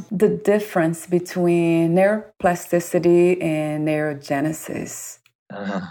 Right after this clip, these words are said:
Speaker 1: A lot. I didn't know the difference.
Speaker 2: Yeah, so neurogenesis is the creation of new brain cells,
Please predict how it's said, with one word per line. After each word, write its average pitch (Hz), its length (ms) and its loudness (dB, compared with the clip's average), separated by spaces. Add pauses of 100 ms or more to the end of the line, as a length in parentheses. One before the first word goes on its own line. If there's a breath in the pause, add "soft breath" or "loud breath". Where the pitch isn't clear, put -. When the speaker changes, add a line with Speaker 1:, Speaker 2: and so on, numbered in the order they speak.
Speaker 1:
A - 20 -4
lot. 151 220 2
I 156 80 4
didn't 185 240 4
know 160 160 6
the - 80 -4
difference. - 540 -8 (580)
Speaker 2:
Yeah, 120 320 -4
so 120 380 0
neurogenesis 143 1600 6
is 110 140 0
the 117 100 0
creation 131 500 4
of 110 80 4
new 113 220 2
brain 98 340 2
cells, - 680 -6